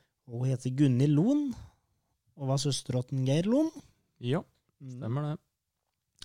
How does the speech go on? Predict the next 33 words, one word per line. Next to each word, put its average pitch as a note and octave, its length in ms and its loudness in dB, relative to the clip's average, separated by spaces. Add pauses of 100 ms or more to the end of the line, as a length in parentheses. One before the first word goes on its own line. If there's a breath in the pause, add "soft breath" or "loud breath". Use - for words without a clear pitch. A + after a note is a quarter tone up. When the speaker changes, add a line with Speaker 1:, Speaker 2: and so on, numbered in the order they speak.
(840 soft breath)
Speaker 1:
Og C#3+ 80 2
hun D#3+ 160 6
skriver: A2+ 800 4
"Hei A3+ 200 0
sann, F#3 320 0
Alvdalspodden. A2+ 760 -4 (120)
Mitt E3 200 -2
navn F3+ 240 2
er F3 100 2
Gunhild E3 320 4
Loen, B3+ 340 4
og C3 100 -2
jeg A#2+ 180 4
har D#3 100 4
et G3 120 -2
tips - 280 0
til F#3+ 140 -2
dere. G#2+ 320 4 (1900 loud breath)
Jeg F3 180 2
skal F#3+ 160 0
flytte G3 240 4
tilbake D#3 460 2
til F#3 100 2
Alvdal E3+ 400 4
nå D3 140 6
i E3+ 80 4
vår, A#3+ 260 8
og - 560 -16
jeg D#3 80 2
ønsker D#3 280 2
å D3+ 40 -2
starte D3+ 300 2
opp D#3+ 100 0